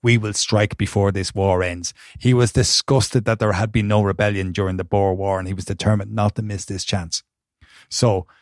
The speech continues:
Clark set on revolution, and later, in early nineteen fifteen, set up a small military council to develop the plans. So they're at the core of everything that happens is the Irish Republican Brotherhood. The second group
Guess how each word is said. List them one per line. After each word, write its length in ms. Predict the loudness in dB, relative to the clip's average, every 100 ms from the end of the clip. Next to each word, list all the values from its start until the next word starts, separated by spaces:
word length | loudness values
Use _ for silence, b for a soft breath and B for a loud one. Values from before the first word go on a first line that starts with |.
| b b _
Clark 480 | 0 2 2 -2 -16 -8
set 340 | 0 4 6
on 220 | 6 6
revolution, 640 | 4 2 0 -2 -4 -6 -12 _ _ _ _ _ _ _
and 380 | 0 2 2 4
later, 400 | 4 6 4 2 -2 _
in 120 | 4 6
early 180 | 8
nineteen 320 | 6 4 2 0
fifteen, 480 | 2 2 4 4
set 240 | 4 0 0
up 100 | -2
a 60 |
small 400 | -4 2 4 4
military 440 | 4 4 2 0 -2
council 440 | 0 2 0 -2
to 140 | -6 -4
develop 400 | 0 2 2 0
the 80 |
plans. 560 | 0 0 -2 -6 -8 -14 _ b
So 140 | -10 0
they're 260 | 2 4
at 140 | 4 0
the 60 |
core 460 | -2 0 0 0 -6 _ _ _ -10
of 120 | -6 0
everything 380 | 2 4 4
that 100 | 4
happens 400 | 0 -2 -4 -6 -6
is 80 | -6
the 120 | -2
Irish 260 | 2 4 2
Republican 420 | 0 0 0 -2
Brotherhood. 420 | -2 -4 -8 -16 _ _ _ _ _ _ _ _ _ _ _ _ _ _
The 80 | -8
second 460 | -4 0 2 4 2
group 280 | 0 -6